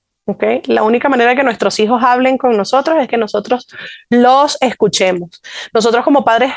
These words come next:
eh, cometemos el error de juzgar, criticar, señalar antes de escuchar, ¿no? Nosotros vemos por encimita y aquí pasó algo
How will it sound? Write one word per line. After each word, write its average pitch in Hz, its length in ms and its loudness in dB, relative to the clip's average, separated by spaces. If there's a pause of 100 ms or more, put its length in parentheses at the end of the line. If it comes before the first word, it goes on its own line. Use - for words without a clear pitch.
(140)
eh, 233 300 0
cometemos 220 460 0
el 262 120 2
error 214 260 0
de 240 160 0
juzgar, 233 680 0
criticar, 226 680 -2
señalar 220 720 0 (720)
antes 226 320 -2
de 254 120 2
escuchar, - 540 -4 (140)
¿no? 208 260 0
Nosotros 226 520 0 (100)
vemos 254 340 4
por 330 140 2
encimita 277 520 2 (560)
y 254 120 2
aquí 247 260 2
pasó 302 240 0
algo 427 300 4